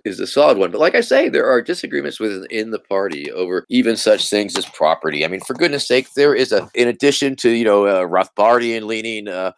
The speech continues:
caucuses, uh, there's also the Libertarian Socialist Caucus, for goodness sake. And that is, uh, is, that blows people's minds, uh, and that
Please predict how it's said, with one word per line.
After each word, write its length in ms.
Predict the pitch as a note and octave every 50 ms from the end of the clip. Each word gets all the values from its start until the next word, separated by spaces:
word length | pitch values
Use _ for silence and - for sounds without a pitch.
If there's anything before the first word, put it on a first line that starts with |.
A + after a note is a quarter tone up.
| _
caucuses, 720 | _ - D3+ C3+ B2 - - A#2+ - - A#2+ A#2 A2 G2 A#2
uh, 160 | B2 F#3+ F#3
there's 260 | G3 G#3 A3 G3 -
also 280 | G3 F#3 F3+ - - E3+
the 60 | D#3+
Libertarian 880 | D3+ C#3 E3 D3 D3 D3 - - C#3+ C#3+ D3+ D#3+ C#3+ A#2+ A#2+ A#2 A2 -
Socialist 680 | - - - - A#2+ B2+ A#2 - - - E2+ D#2+ - -
Caucus, 420 | - E2 D#2 D2+ - D2+ D2 -
for 160 | - - D#2 C2+
goodness 320 | D2 D#2 D2 - C#2+ -
sake. 340 | - - D2 C#2 C2+ C#2 - -
And 140 | F2 F#2
that 220 | G2 G#2 A#2+ B2+ A2+
is, 220 | G#2 G2 - -
uh, 180 | F#2+ F2+ F2+ E2 - _ _ _
is, 340 | - G#2 G#2 G#2 F#2+ - F#2+
that 220 | F#2+ A#2+ C3 G#2+
blows 440 | - A#2+ B2 B2+ C3 C#3 C#3 C3 C3+
people's 520 | - - - C3+ C#3 - A2 G#2+ F#2+ - F#2+
minds, 720 | F2 - G2 F#2+ G2 G#2 G2 F2 D2+ C#2 C#2 C#2 - E2
uh, 320 | E2+ E2 E2 E2 D#2 D#2 E2+
and 260 | F2+ F2+ F2+ F2+ F2+
that 260 | G#2 G#2+ A#2 A2 -